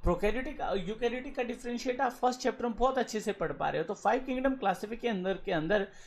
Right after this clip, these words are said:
सिर्फ और सिर्फ मोनेरा है, वो क्या है? प्रोकैरियोट है, और बाकी सारे के सारे क्या हैं? यू-, eukaryote हैं। तो मोनेरा prokaryote है।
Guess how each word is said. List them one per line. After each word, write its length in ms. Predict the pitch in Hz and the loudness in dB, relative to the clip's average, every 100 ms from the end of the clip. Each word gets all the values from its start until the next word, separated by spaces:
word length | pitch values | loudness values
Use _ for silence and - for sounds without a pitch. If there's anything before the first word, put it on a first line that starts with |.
| - | -10
सिर्फ 420 | - - 285 - 220 | -6 0 2 2 2
और 140 | 202 | 2
सिर्फ 240 | - 240 | 4 4
मोनेरा 480 | 214 185 180 220 262 | 6 4 4 4 4
है, 160 | 277 196 | 4 4
वो 140 | 196 | 4
क्या 180 | 196 202 | 2 4
है? 120 | 208 | 4
प्रोकैरियोट 800 | 240 208 190 - 160 151 160 156 | 4 4 4 4 4 6 4 4
है, 140 | 165 185 | 0 -2
और 80 | |
बाकी 420 | 143 - - - 277 | 2 4 4 0 -4
सारे 280 | 208 190 | 0 0
के 120 | 196 214 | -2 -4
सारे 260 | 185 175 | -4 -4
क्या 160 | - 180 | -4 -6
हैं? 100 | 233 | -4
यू-, 460 | 240 247 - - - - 233 | -4 -6 -10 -10 -10 -8 -4
eukaryote 600 | 262 160 139 - - - | -2 -2 -4 -8 -12 -18
हैं। 140 | 156 _ _ _ - | -20 _ _ _ 0
तो 100 | 254 | 4
मोनेरा 460 | 240 175 151 170 269 | 6 4 4 4 4
prokaryote 680 | 269 240 - 190 139 135 127 | 2 0 0 -2 -6 -8 -10
है। 140 | 127 | -16